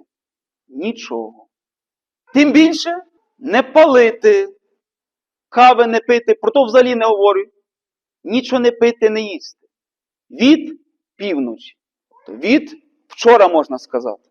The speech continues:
Іван Золотоустий каже, "Не личить наїстися до сита з вечора і як худоба спати всю ніч, а ранком причащатися, коли в зубах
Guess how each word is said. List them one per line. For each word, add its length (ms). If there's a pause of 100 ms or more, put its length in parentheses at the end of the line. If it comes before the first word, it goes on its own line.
(160)
Іван 260
Золотоустий 600
каже, 420 (1700)
"Не 160
личить 480
наїстися 840
до 180
сита 380
з 100
вечора 600 (220)
і 80
як 200
худоба 580
спати 480
всю 280
ніч, 360 (260)
а 100
ранком 500
причащатися, 880
коли 260
в 60
зубах 640